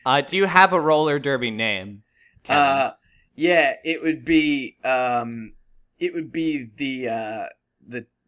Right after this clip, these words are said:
Speaker 2: the Winker. And I would just wink at people all the time.
Speaker 1: Um,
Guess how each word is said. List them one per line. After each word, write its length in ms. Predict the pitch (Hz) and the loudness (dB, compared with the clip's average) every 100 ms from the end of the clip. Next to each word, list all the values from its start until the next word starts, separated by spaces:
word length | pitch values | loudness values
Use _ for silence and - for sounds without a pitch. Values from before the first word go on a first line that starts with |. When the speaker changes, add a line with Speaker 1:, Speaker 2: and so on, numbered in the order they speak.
| _ | _
Speaker 2:
the 180 | 123 120 | -8 -6
Winker. 500 | 127 170 185 240 - _ _ _ _ _ - - - - - _ _ _ _ _ _ | -4 -4 -2 -2 -4 _ _ _ _ _ -16 -16 -20 -20 -20 _ _ _ _ _ _
And 380 | 113 120 110 107 - - - | -8 -8 -8 -12 -16 -16 -14
I 140 | 117 127 | -10 -8
would 120 | 123 | -10
just 160 | 110 | -12
wink 300 | - 123 147 | -14 -12 -14
at 120 | - _ | -18 _
people 320 | - - 113 | -20 -20 -16
all 180 | 101 - | -14 -14
the 100 | 135 | -16
time. 420 | - 123 120 - - _ - - - - - - - 262 269 233 | -12 -12 -12 -14 -20 _ -20 -20 -20 -20 -18 -20 -16 -14 -12 -12
Speaker 1:
Um, 520 | - 156 165 170 180 | -6 0 2 2 -2